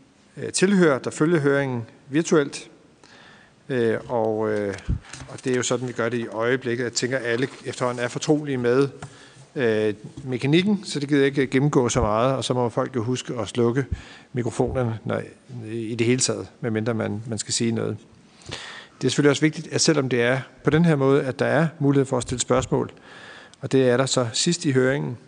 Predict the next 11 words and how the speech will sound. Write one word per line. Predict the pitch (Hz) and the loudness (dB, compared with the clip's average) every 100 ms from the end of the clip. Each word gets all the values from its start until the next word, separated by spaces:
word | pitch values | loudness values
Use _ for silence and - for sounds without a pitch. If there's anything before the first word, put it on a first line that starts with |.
| - - | -20 -10
øh, | 139 117 | -6 -4
under | 123 | -2
en | 123 | -4
bred | 120 120 131 | -2 0 0
debat | 131 131 139 - | 0 -2 -2 -6
fra | - | -6
fjorten | - 123 131 | 0 -2 -2
fyrre | 123 113 113 | -6 -2 -2
til | 123 - 104 - - | -2 -6 -10 -10 -8
femten | 123 - 131 | -6 -6 -6
femogtyve, | 123 104 - 151 185 | -6 -4 0 4 4